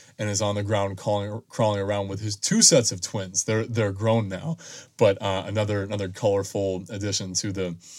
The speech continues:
to the story of Roger Federer's life is that he has two sets of twins, if you didn't know that. Um, but, but truly, I mean, I, I, I came to have a deep admiration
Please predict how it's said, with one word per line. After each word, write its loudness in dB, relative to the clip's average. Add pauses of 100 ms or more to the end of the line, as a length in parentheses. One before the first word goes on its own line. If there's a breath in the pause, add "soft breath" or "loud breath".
(240 loud breath)
to 2
the 0
story 0
of -6
Roger 2
Federer's -6
life -4
is -14
that -8
he -8
has -2 (100)
two 2
sets 0
of -8
twins, -4
if -10
you -6
didn't -4
know -4
that. -4 (500 loud breath)
Um, -2 (680 soft breath)
but, 6
but 2
truly, 6
I -4
mean, -4
I, 2
I, 6 (100)
I 2
came 2
to 0
have -2 (100)
a -8 (460 soft breath)
deep 2
admiration -2